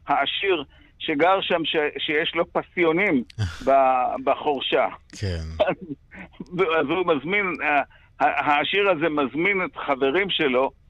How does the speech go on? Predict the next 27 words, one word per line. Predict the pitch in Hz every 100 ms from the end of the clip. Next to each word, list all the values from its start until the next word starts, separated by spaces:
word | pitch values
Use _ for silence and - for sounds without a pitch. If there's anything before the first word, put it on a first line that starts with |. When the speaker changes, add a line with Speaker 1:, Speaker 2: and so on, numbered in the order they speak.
| _ _ -
Speaker 1:
אה, | 135 143 143 135 135
ל-, | 131 131 135 127 135
לציד | 123 190 185 -
פסיונים, | 170 - 190 202 226 226 196 -
והם | 170 165 220 202
פשוט | 180 180 208 - -
צדים | - 170 196 202
את | 160
הפסיונים | 170 165 143 175 160 180
קודם | 143 165 156 151
והולכים | 139 135 - 147 143
ו-, | 139 123 - _ - -
אני | 131
יודע, | 127 143
מוכרים, | 135 123 - 135 139 120
לא | 113 143
מוכרים | 160 95 156
Speaker 2:
Mhm. | 165
Speaker 1:
אותם, | 123 135 131
מביאים | 120 143
אותם | 135 - 127
לעיר | 127 165 170 151
ומשחדים | 139 131 117 - 123 147 147
בהם | 139 123
כל | 143
מיני | 135 131 127
אנשים | 120 120 - 147